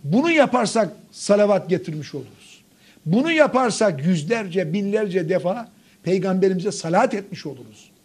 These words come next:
Onun için kendinizi sayılarla aldatmayın. Kendinizi sadece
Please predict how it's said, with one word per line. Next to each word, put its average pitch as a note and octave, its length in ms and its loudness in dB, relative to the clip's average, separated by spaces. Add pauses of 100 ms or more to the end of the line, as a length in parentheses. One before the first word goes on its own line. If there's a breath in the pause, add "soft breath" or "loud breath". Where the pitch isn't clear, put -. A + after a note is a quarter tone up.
(1040)
Onun A#3 200 -2
için C4 200 -6
kendinizi F#3+ 760 -2 (300)
sayılarla F3 920 -2 (680)
aldatmayın. B2 640 -10 (580 soft breath)
Kendinizi A#3+ 680 0
sadece A3 880 0